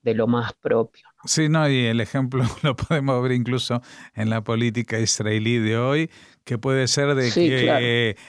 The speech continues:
Speaker 2: eh, mu-, uno ve a una mayoría abundante de, de partidos de derecha y votantes a partidos de derecha, pero a pesar de eso es muy difícil encontrar un partido,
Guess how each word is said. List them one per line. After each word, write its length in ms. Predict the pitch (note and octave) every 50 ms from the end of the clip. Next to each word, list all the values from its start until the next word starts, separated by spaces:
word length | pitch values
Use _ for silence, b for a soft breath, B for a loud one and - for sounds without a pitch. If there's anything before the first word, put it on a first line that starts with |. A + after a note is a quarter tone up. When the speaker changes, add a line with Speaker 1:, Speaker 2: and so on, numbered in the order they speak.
| B B B
Speaker 2:
eh, 240 | - A#2 A#2 A#2 A2+
mu-, 420 | B2+ B2 A#2 A2+ B2+ C3 C3 C3+ D3
uno 320 | C#3+ C#3+ C#3 C3+ C#3 C3+
ve 240 | C3+ C#3+ D3 C#3 C3+
a 200 | B2+ A#2+ A#2 A#2+
una 540 | B2+ B2+ C3 C3 B2+ B2 B2+ B2 B2 A#2+ A#2+
mayoría 760 | B2 B2+ B2+ B2+ B2 A#2+ A#2+ B2 A#2+ A#2+ C3+ D3 D3+ C#3+ C#3
abundante 960 | B2 A#2 A2+ A#2 A#2 A2+ B2 B2 C3+ C#3 C#3 B2+ A#2+ C#3+ D3 C#3+ D3 D3 C#3
de, 500 | B2 B2+ A#2+ A#2 A#2 A#2 A2+ A2+ G#2+ b b b b b b b _
de 280 | A#2 A2+ G2+ A#2 A2+
partidos 760 | F#2+ - A2 A2+ A2 - - C#3+ C#3+ C#3 B2+ C3+ B2+ A#2 A2
de 180 | A#2 A#2 A2 G#2
derecha 460 | G2+ G2+ F#2+ B2 C#3+ D#3 C3 - C3+
y 60 | B2+
votantes 640 | A#2 G2+ G2 G2 - - C3+ C#3+ C3+ A#2 G#2+ - -
a 80 | A2 G2
partidos 400 | A2 G#2+ A2+ C3+ C#3 B2 G#2+ G#2+
de 80 | G#2+
derecha, 640 | G#2 G2 G2+ G#2 C#3+ F3 F3 - - F#3+ G3 G3+ G#3+ B B B B B B B _ _
pero 360 | - C#3+ D#3 E3+ F3+ F3+ D3+
a 120 | A#2+ G#2+ -
pesar 480 | A#2+ G2 F#2 - - B2+ C3 D3+ D#3+
de 200 | D3 D3 D3+ D#3+
eso 400 | E3+ D#3+ - - F3 F#3+ G3+ G3+ -
es 280 | - C3 B2+ B2 B2 A2+
muy 400 | A#2 B2 B2+ C3+ D#3+ G3 G3+ F#3+
difícil 680 | D#3+ C3+ B2+ A#2 - F3 D#3+ - - - F3+ F3 E3+
encontrar 640 | D3+ B2 A#2 G#2+ A#2 A#2 A#2+ A#2 C3+ C#3+ D3+ D3 - - _ _ _
un 320 | - G3+ A3+ G#3+ G3 C#3+
partido, 800 | - B2+ A2+ A2 G#2+ - D3+ D#3+ F3 F3 E3+ F3+ G3+ A3+ A3